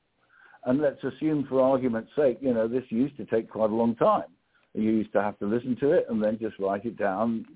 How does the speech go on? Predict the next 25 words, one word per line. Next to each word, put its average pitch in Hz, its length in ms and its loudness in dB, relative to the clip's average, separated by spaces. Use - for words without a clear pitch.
till, 107 260 0
you 113 160 4
know, 98 220 4
the, 104 160 0
the, 107 360 2
wh-, 110 220 -4
whatever, 107 480 4
uh, 110 120 -4
had 110 220 -4
been 104 320 -2
said, 101 240 0
uh, - 100 -6
had 117 120 -6
been 139 220 -2
noted. 165 380 -4
We 117 120 0
don't 131 160 2
have 127 120 -6
to 113 80 -8
do 135 180 -2
that 95 160 -2
anymore. 76 360 -14
Now, 110 480 0
there's 107 280 2
a 101 120 -4